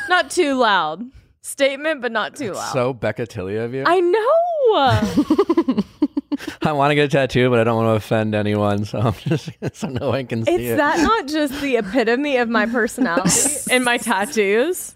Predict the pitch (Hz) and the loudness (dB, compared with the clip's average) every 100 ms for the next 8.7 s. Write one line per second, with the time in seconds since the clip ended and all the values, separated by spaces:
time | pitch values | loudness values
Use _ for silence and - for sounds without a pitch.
0 | _ - 196 226 - 185 190 185 - 180 | _ 0 2 0 0 2 2 0 0 0
1 | 165 170 - - - - - _ _ _ | 0 -4 -8 -10 -20 -20 -20 _ _ _
2 | 285 262 208 262 330 339 - 277 330 294 | 0 0 2 2 0 -2 -10 -2 2 2
3 | - _ _ _ _ _ 269 285 320 359 | -2 _ _ _ _ _ 0 2 2 0
4 | 320 277 247 214 - - 208 233 226 214 | 0 0 0 -2 -4 0 0 0 0 2
5 | 202 185 196 214 208 196 208 214 220 233 | 2 2 0 0 0 0 0 2 2 2
6 | 226 220 - - - 220 208 185 - _ | 0 -2 -10 -18 -4 0 2 0 -2 _
7 | - 302 370 370 302 - - 208 - 208 | -2 2 2 2 -2 -8 -2 -2 0 -4
8 | 214 - 233 190 180 180 165 | -4 -4 -2 -2 -2 -2 -2